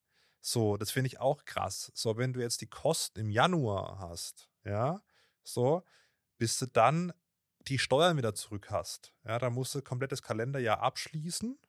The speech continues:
ja, so, und es interessiert eigentlich erstmal keinen, ob die, ob im Frühjahr die Kosten anfallen, ja. Dann musst du die Steuern zahlen für das, äh, abgelaufene Kalenderjahr, ja.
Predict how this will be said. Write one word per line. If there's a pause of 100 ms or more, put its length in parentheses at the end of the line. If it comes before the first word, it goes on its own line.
(100)
ja, (760)
so, (680)
und
es
interessiert
eigentlich
erstmal
keinen,
ob
die,
ob
im
Frühjahr
die
Kosten
anfallen, (160)
ja. (400)
Dann
musst
du
die
Steuern
zahlen
für
das,
äh,
abgelaufene
Kalenderjahr, (400)
ja.